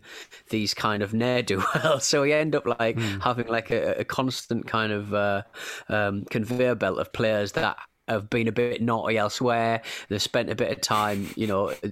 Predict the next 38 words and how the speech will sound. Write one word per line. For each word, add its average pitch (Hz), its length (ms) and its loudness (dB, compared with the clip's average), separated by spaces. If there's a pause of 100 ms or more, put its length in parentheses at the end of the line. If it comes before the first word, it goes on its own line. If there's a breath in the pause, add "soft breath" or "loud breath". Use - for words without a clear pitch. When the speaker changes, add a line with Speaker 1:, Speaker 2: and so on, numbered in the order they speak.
(180)
Speaker 1:
trying 110 240 2
to 101 220 -2
angle 107 340 0
for - 180 -2
a 110 40 2
move 110 260 0
from 107 160 -2
their 101 100 0
club 113 360 -2
and 107 100 -2
stuff. 113 180 -2
So 151 220 2 (240 loud breath)
it, 170 240 2
it's 190 220 0
all, 196 340 4
um, 139 380 2 (100)
so - 140 0
it's 156 100 -2
all 180 120 4
relative. 120 440 2 (300 loud breath)
Uh, 131 280 2
so - 140 2
I - 20 6
Speaker 2:
Mm. 139 40 0
Speaker 1:
just 143 120 0
like 143 100 2
to - 40 2
s-, - 260 -2
I 139 140 2
just - 160 -2
like 139 160 0
to - 40 -4
caveat 135 340 2 (160)
some - 180 0
of 127 60 2
my 120 100 2
choices 120 400 0
with 117 300 2